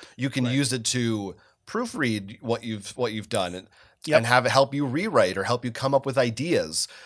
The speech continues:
Speaker 1: I have heard stories about, you know, people writing entire books with A I and selling them on Amazon <laughs> and stuff like that.
Speaker 2: Which, how much different is that from getting a ghostwriter?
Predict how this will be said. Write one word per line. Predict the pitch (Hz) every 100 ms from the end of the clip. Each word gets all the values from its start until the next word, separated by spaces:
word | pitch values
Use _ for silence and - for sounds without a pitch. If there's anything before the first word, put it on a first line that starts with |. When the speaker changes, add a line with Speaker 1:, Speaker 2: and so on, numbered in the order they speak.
| -
Speaker 1:
I | 123
have | 120 131 147 143
heard | 151 143
stories | - 143 147 131
about, | 127 123 123 123 117 - - _ -
you | 139
know, | 127
people | 135 131 135
writing | 123 127 127
entire | 120 - 135 131
books | 113 131 131 - -
with | 113 117
A | 120 117
I | 113 113
and | 107 110
selling | 117 110
them | 110 110
on | 104
Amazon | 110 113 104 101 101 - -
<laughs> | - -
and | 160 151 120
stuff | 127 117
like | 104
that. | 101 117 302
Speaker 2:
Which, | - - -
how | - 214 214
much | 233 226 -
different | 214 - 220
is | 185
that | 170 180 220
from | 190 185 185 160 -
getting | 151 151 160
a |
ghostwriter? | 147 220 - 127 104